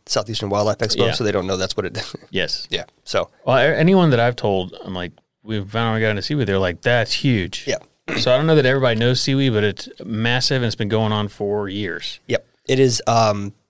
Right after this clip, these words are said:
Speaker 1: I remember reading a list of, like, the top twenty or fifty or whatever things to do in the Southeast or on the East Coast. And two of the things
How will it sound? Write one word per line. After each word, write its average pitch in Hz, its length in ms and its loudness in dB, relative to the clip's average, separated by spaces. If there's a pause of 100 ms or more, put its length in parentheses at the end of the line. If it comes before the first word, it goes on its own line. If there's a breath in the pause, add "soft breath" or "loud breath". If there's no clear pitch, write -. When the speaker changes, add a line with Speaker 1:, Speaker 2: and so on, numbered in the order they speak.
(100)
Speaker 1:
I 117 60 2
remember 135 340 4
reading 117 500 2 (1700)
a 117 80 2
list 110 520 0 (100)
of, 101 720 0 (1000)
like, 101 180 -4
the - 80 -10
top - 260 0
twenty 110 400 -2
or 101 160 -4
fifty 110 380 -4
or 101 60 -2
whatever 104 360 -2
things 113 340 -2
to 117 60 -8
do 107 480 0 (280)
in 107 120 -14
the 101 60 -8
Southeast 104 580 -2
or 107 40 0
on 101 80 -4
the - 160 -12
East 98 160 -2
Coast. - 460 -2 (440)
And 107 300 -4
two 170 220 4
of 151 60 4
the 123 80 2
things 101 500 -6